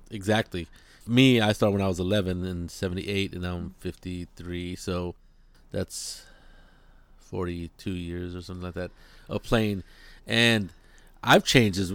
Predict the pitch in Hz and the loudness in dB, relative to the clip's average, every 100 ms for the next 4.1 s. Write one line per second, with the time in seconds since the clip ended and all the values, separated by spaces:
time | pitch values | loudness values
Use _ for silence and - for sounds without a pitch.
0 | - 107 104 90 87 98 107 107 101 101 | -4 0 0 -2 -6 0 2 4 2 2
1 | 107 110 107 95 104 104 92 90 98 92 | -2 -4 -4 0 2 2 0 0 0 0
2 | 90 95 101 98 95 90 101 101 92 90 | 0 0 0 0 -2 -2 0 0 -2 -4
3 | 87 - - 101 92 87 92 82 90 98 | -10 -12 -4 0 0 -2 -6 -6 -4 -2
4 | 92 | -2